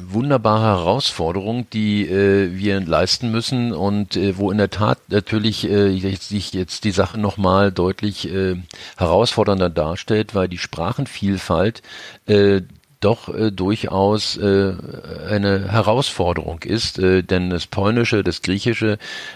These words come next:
das Neugriechische gehört jetzt ja nicht, oder auch das Holländische, äh, zu den, äh, großen europäischen Sprachen, die, äh, in der Schule gelernt werden. Deswegen haben wir auch für unseren, äh, Verband, für unsere,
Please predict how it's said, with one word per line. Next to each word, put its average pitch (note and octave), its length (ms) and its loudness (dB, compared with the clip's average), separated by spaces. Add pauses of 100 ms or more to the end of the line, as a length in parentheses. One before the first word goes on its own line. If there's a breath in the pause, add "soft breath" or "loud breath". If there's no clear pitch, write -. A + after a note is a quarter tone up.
das D#2+ 140 -2
Neugriechische G2+ 800 2
gehört F#2+ 320 2
jetzt G2 200 0
ja G2 100 2
nicht, G#2 280 -2
oder F2+ 220 -4
auch E2 80 -8
das - 260 -4
Holländische, G2+ 640 2 (320 loud breath)
äh, F#2 220 4
zu - 200 -2
den, F#2 380 2
äh, E2+ 240 0
großen F#2+ 400 0
europäischen F#2 680 0
Sprachen, F#2 540 0
die, F#2+ 380 0
äh, E2+ 340 2
in F#2+ 320 -4
der F2+ 180 4
Schule G2 760 2
gelernt F2+ 500 -2
werden. A2 320 0 (340 loud breath)
Deswegen G#2 420 2
haben G2 200 2
wir A2 160 2
auch F#2+ 140 0
für - 160 -4
unseren, G2+ 600 -2
äh, F2 220 0
Verband, F2 800 -4
für - 180 -2
unsere, F2 640 0